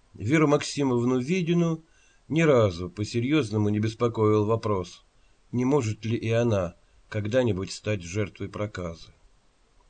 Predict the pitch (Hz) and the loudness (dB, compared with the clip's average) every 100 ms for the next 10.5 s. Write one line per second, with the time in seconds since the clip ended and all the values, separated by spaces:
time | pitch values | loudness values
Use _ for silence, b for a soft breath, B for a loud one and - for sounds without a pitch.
0 | _ 165 170 196 175 165 165 175 143 151 | _ 0 4 4 4 4 2 0 0 -4
1 | - 131 120 - 131 131 127 117 117 117 | -6 -10 -10 -2 0 2 2 0 -2 -4
2 | 110 117 117 - 151 156 147 123 127 117 | -2 -2 -4 -4 -4 -2 -2 -2 -2 0
3 | 110 98 - 85 85 _ _ _ _ _ | 0 0 -2 -10 -10 _ _ _ _ _
4 | 120 123 151 151 170 175 175 117 90 85 | -6 0 2 2 0 2 2 2 2 -4
5 | - b b b - - 113 104 110 110 | -10 b b b -20 -6 -2 0 -2 0
6 | 117 120 170 120 90 b b b - 127 | 0 2 2 2 -2 b b b -4 -2
7 | 123 131 135 117 92 98 98 101 95 98 | 0 0 2 2 2 -2 -4 -4 -8 -6
8 | 101 104 - 139 151 - 101 95 104 107 | -6 -6 -6 -6 -6 -6 -6 -4 -2 0
9 | 113 117 98 95 90 87 92 101 95 92 | 0 0 -2 -6 -10 -10 -8 -6 -8 -10
10 | 98 101 87 80 | -8 -10 -8 -12